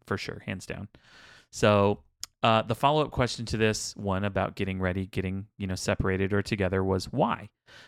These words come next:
And so fifty-eight people said, "You aren't supposed to see each other." So that's why they chose to get ready separate, because they believe you're not supposed to see each other. Sixteen people said, "Getting ready together could be special." Uh,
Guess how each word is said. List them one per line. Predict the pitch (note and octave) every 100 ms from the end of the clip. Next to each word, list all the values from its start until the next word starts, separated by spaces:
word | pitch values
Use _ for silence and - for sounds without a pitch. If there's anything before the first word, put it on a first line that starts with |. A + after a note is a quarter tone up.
| _ -
And | G#2+
so | - A2+ G2+ G2+
fifty-eight | - F3 - G#3+ F#3 -
people | A#2+ A#2
said, | A2+ G#2 F#2+ F#2
"You | G#2 G#2
aren't | A#2 D3+
supposed | - A2+ A2+ -
to |
see | G#2 G2+
each | F2 - -
other." | - - - _
So | -
that's | G#2+ A2+ -
why | A#2
they | A2 A2+
chose | - G2+ G2 F#2+ - _ _ _ -
to | G2
get | F#2 E2+
ready | - F#2+
separate, | - F2+ - -
because | G#2 - F2+
they | G2+
believe | F#2 F2+ F2+
you're | - G2
not | A2
supposed | - G#2+
to | G2
see | -
each | - -
other. | - - _ - _
Sixteen | - C3 - E3 F3+
people | E3+ C#3+ G#2+
said, | - G2+ F#2 F2+ - _ -
"Getting | B2+ B2
ready | A2 A#2+ D3 C3
together | - G#2+ G2 F#2 F#2+ G#2 - -
could | F#2+
be | G#2
special." | - - - - - _ _ _ - _ _ _
Uh, | - F#2+